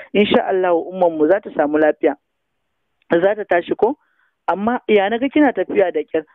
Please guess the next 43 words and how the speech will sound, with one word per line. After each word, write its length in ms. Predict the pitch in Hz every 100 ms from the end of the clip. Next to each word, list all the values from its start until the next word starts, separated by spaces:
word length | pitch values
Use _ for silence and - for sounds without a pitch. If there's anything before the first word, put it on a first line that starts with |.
| _
ko 140 | - 240
faɗuwa 360 | 277 262 220 196
kika 200 | 196 185
yi 100 | 175
ne?" 160 | 143 - _ _
Murmushin 400 | 175 185 254 294
ƙarfin 320 | 262 254 262 262
hali 240 | 254 254
ta 100 | 247
yi 60 | 247
ta 120 | 240
ce, 220 | - 381
"Eh, 240 | - 180 175 _ _ -
bugewa 440 | 196 165 160 147
ne. 160 | 143 143 _ _
Shi 220 | - 208
ne 80 | 220 220
Anti 280 | 170 147
Mira 260 | 190 196 190
kika 200 | 180 180
yi 80 | 170
kuka? 360 | - 170 175 180 _ _
Ni 100 | 196
ba 200 | 190 220
na 160 | 214 185
kuka 340 | 175 165 175
idan 260 | - 151 156
na 140 | 156
buge," 320 | 143 151 143 147 _ _
cewar 280 | - 175 156 -
Sadiq. 260 | 139 135 - _ _
Murmushi 380 | 170 190 247 262
kawai 240 | - 294 208
ta 80 | 190
yi, 120 | 165 _ -
ta 100 | 185
ja 180 | 180 190
hannun 360 | 190 196 190
shi 120 | 190 185
tana 240 | 180 170
takawa 500 | - 175 175 160 151
cikin 320 | - 165 160
dauriya. 420 | 151 160 165 165